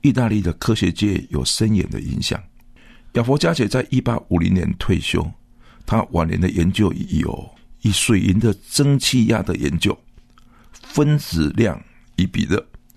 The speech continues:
分子量对密度的影响等等。不过当时世界所注意的皮特蒙的杰出宰相马兹尼与百战英雄加利波第将意大利统一的功勋。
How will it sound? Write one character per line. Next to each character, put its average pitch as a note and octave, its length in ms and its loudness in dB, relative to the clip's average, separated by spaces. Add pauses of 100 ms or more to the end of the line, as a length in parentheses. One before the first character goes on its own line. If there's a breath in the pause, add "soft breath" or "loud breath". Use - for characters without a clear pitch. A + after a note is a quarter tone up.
(440 soft breath)
分 D3+ 300 0
子 D3 120 0
量 G2 240 0
对 G2+ 180 2
密 F#2+ 140 4
度 E2 140 -2
的 D#2 100 0
影 D2+ 180 -2
响 - 180 -4 (140)
等 D2+ 160 0
等。 A#1 160 -6 (680)
不 - 80 0
过 G2+ 120 2
当 A2 240 -2
时 F2+ 200 0
世 A#2 180 0
界 G2+ 160 0
所 C#2+ 240 -2
注 A2 200 -2
意 - 100 0
的 - 220 -8 (420 loud breath)
皮 - 120 0
特 A#2+ 180 2
蒙 F#2 300 0
的 E2 240 -2 (140)
杰 A#2+ 260 0
出 A2 400 -2 (140)
宰 D2 200 -4
相 D#2 300 -2 (100)
马 C#2+ 160 -2
兹 - 200 0
尼 C#2 180 -4 (220)
与 F#2 160 0 (140)
百 E2+ 200 -2 (120)
战 - 260 -2 (160)
英 - 160 2
雄 - 280 -6
加 F#2+ 160 -2
利 F2+ 100 -2
波 F2 200 0
第 F2 220 -2 (520 soft breath)
将 E2+ 240 -2 (240)
意 B2 120 4
大 G#2+ 240 0
利 F2 240 -2 (180)
统 D#2 240 0 (200)
一 F#2 140 2
的 C#2 180 -6
功 C#2+ 220 -2
勋。 - 160 -2